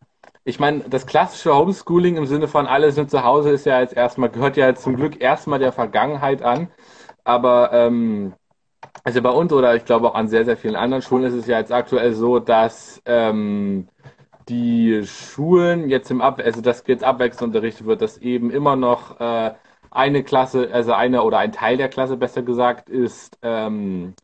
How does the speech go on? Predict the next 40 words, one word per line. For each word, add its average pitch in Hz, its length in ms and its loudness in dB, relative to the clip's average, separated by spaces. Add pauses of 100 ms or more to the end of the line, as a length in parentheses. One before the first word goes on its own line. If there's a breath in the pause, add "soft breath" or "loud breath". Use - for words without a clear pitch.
(120)
in 117 120 -2
der 113 100 2
Schule 147 220 -2
und 135 80 0
der 120 100 2
andere, 120 380 0
die 110 160 -6
andere 117 320 -4
Klasse 117 420 -4
ist, 107 380 -8
äh, 104 340 -4 (560 soft breath)
zu 120 260 0
Hause 135 540 4
und 117 320 -2
dann 117 460 0
kommt, 113 220 0
wird 117 180 -2
man 113 120 -2
das 113 200 -2
Homeschooling 120 580 -2
ja 110 140 -2
trotzdem 107 840 -4
nicht 107 280 -6
los. 110 340 2 (360 soft breath)
Wie 131 220 -6
finden 175 320 -4
Sie, 135 160 -6
könnte 127 320 -2
der, 113 460 2
äh, 110 240 -4
könnten 117 560 -2
Stadt, 135 560 -4
Land 120 260 0
beziehungsweise 117 640 -4
auch, 110 340 -2
äh, 110 100 -6
der 107 140 -2
Bund 135 320 -2
das 120 240 -2
vielleicht, 110 640 -2